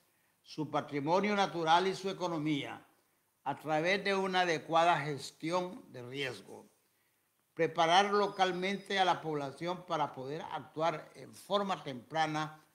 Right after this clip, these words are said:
ante la probabilidad de eventos climáticos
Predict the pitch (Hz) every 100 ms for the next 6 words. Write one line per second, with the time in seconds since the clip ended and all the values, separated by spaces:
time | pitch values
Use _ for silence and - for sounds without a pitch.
0 | _ _ _ 170 202 202 - 147 147 147
1 | 156 156 - - 175 202 185 170 185 196
2 | 170 156 151 143 143 143 180 175 190 151
3 | - 156 139 151 170 180 175 185 160